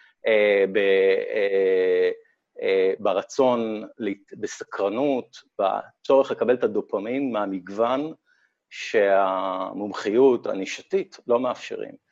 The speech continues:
אז במידה רבה זה בחר בי, ואפילו קראו לי לייעוץ, כי הבינו לפני שידעו ש-,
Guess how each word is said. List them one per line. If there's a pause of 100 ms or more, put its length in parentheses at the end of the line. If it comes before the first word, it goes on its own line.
(220)
אז
במידה
רבה
זה
בחר
בי,
ואפילו
קראו
לי
לייעוץ,
כי
הבינו
לפני
שידעו
ש-,